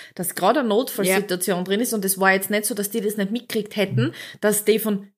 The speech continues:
Speaker 1: hinten irgendwie reingekommen sind, dass der
Speaker 2: Mhm.
Speaker 1: Notarzt einen eigenen Zugang hat, sondern die sind eben direkt zur Ambulanz und von dort, also es hat jeder mitgekriegt.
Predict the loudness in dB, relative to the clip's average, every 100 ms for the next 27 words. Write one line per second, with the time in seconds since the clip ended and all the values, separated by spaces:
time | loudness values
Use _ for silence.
0 | 2 4 4 0 0 2 4 4 2 0
1 | 0 0 2 4 4 4 4 4 4 4
2 | 4 0 2 4 4 2 0 0 0 0
3 | 0 2 0 2 0 2 0 0 0 2
4 | 2 4 2 0 -2 -2 2 0 0 -10
5 | -4 -2 0 -2 0 0 2 2 0 -2
6 | -2 -2